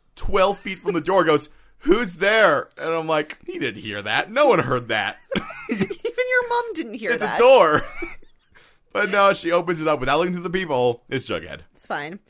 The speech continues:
Speaker 2: He's there to walk her to school.
Speaker 1: Yeah.
Speaker 2: Where they have an awkward talk about, uh, it takes a lot, it's a long walk around until
Speaker 1: Yeah.
Speaker 2: Betty's like, "Oh my God, you think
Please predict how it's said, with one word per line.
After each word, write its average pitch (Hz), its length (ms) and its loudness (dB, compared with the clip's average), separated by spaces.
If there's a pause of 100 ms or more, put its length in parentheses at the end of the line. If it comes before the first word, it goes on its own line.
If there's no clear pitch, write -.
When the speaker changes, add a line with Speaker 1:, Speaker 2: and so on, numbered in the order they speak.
(260)
Speaker 2:
He's 330 180 -10
there 339 140 -4
to 254 100 -8
walk 262 280 -2
her 339 80 -10
to 311 100 -10
school. - 720 -10
Speaker 1:
Yeah. 87 420 -10
Speaker 2:
Where 247 140 -8
they 220 120 -10
have 247 360 -12
an 226 100 -14
awkward 254 380 -8
talk - 280 -8
about, - 340 -8 (340)
uh, 240 80 -4 (160)
it 359 100 -6
takes - 220 -6
a - 80 -4
lot, 196 580 0
it's - 160 -8
a 381 80 -4
long 190 540 0
walk 175 320 -2
around 156 500 -10 (180)
until 262 180 -8
Speaker 1:
Yeah. - 80 0
Speaker 2:
Betty's - 180 -4
like, 240 100 -4 (200)
"Oh 285 140 0
my 587 140 4
God, 554 260 6
you 269 60 -6
think 523 160 -4